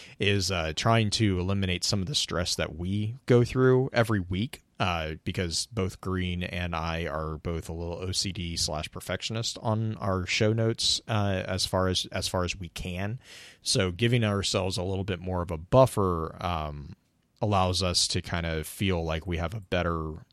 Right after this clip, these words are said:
handle on the conversation topics as well. Um, that all being said, I, I reiterated also during the Top Three, uh, pre-show conversation, you know,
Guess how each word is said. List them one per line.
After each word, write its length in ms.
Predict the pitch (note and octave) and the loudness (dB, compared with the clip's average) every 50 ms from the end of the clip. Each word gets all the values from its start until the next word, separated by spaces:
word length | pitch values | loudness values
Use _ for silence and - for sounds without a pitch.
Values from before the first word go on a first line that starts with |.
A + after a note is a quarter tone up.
| _ | _
handle 540 | - - - A#2 A#2 A2 G#2+ G2+ G2+ F2+ F2+ | -12 -4 0 2 2 2 2 0 0 -2 -2
on 360 | E2 D#2+ D#2+ D#2 D2+ D2+ D2 - - | -2 -4 -4 -6 -6 -8 -10 -12 -10
the 80 | - F#2 | -8 -8
conversation 680 | - - - D#2 D#2 C#2+ - - - D2+ D#2 - - - | -6 -4 -4 -4 -4 -4 -6 -6 -6 -4 -6 -8 -8 -10
topics 420 | - - - - - - - - | -8 -10 -8 -8 -8 -8 -8 -8
as 140 | - - - | -8 -10 -10
well. 300 | - - - - - _ - - - - - - - - - _ | -10 -10 -10 -10 -12 _ -20 -20 -20 -20 -20 -20 -20 -20 -18 _
Um, 580 | - A2 G2 F#2 E2+ D#2+ D2+ D2+ D2 C#2 C2 - - _ _ _ _ _ _ _ _ _ _ | -2 0 2 2 2 0 -4 -6 -10 -14 -16 -18 -20 _ _ _ _ _ _ _ _ _ _
that 480 | A#2+ G#2+ G2+ - A#2+ A#2 B2 B2 B2 - - | -8 -4 2 4 6 6 8 6 6 4 2
all 220 | - A2 G2+ G2+ F#2+ | 0 2 2 2 2
being 380 | G2 G2+ F#2+ F#2 F#2 F2 F2 | 2 0 0 0 -2 -2 -2
said, 720 | F2+ - - - - C3+ B2 A2+ G2+ F#2+ F2+ F2 E2+ F2+ - - _ _ _ _ _ _ _ | 0 0 0 2 2 4 4 4 4 2 0 -2 -4 -6 -8 -10 _ _ _ _ _ _ _
I, 440 | - F#2 F#2 F2+ F2+ F2+ F2 E2+ - - | -4 -2 0 0 0 -2 -2 -4 -6 -6
I 80 | F2 | -6
reiterated 800 | F2 E2 F2 F#2 G2 G2 F#2 F#2 F2+ F2+ F2+ F2 E2+ E2 E2+ E2 | -6 -6 -2 0 0 2 2 2 2 2 0 0 0 -2 -2 -2
also 380 | D#2+ D#2+ D#2+ E2+ - - F2+ E2 | -2 -2 -2 -2 -2 -2 -2 -2
during 260 | D#2 E2+ E2 D#2+ D#2+ | -2 -4 -4 -4 -6
the 80 | D#2 - | -6 -6
Top 280 | - E2+ D#2+ D2+ - | -4 -4 -4 -4 -4
Three, 520 | - G2+ G2+ F#2+ F#2 F#2 F2+ E2+ E2 E2+ - _ _ _ - - _ _ _ _ - | -4 -2 0 0 0 0 0 -2 -4 -6 -10 _ _ _ -20 -20 _ _ _ _ -10
uh, 320 | E2+ C#2+ C#2+ C#2+ C#2 D2 D2 - _ | -8 -8 -8 -8 -10 -10 -12 -12 _
pre-show 800 | - - - G#2 G2 F2+ F2 E2+ E2 - - - E2 D#2+ D#2 D#2 | -8 -4 -2 -2 0 0 -2 -2 0 0 0 0 0 -2 -2 -4
conversation, 840 | - E2 D#2 D2+ C#2+ C#2+ - - G2+ G2+ G2 - - E2+ D#2+ D#2 - - - - - - - - - | -4 -6 -6 -6 -6 -6 -2 0 0 2 2 0 -2 -2 -4 -8 -10 -16 -20 -20 -20 -20 -20 -16 -8
you 80 | - - | -4 -2
know, 300 | F#2 F2 D#2+ D2+ D#2 D#2 | 0 0 0 -2 -4 -6